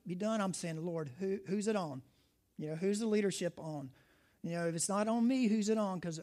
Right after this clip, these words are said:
wherever it is, I want to submit to it." And it's not always the same person. And so you say, "Lord, who do,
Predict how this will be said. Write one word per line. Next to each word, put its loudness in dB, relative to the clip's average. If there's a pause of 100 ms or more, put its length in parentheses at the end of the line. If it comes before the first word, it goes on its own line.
wherever 2
it 2
is, 2
I 0
want -4
to -4
submit -6
to -8
it." -10 (160)
And -4
it's -2
not -2
always -4
the -8
same -8
person. -10 (1900)
And -6
so 0
you 4
say, 0
"Lord, 0 (220)
who 2
do, 0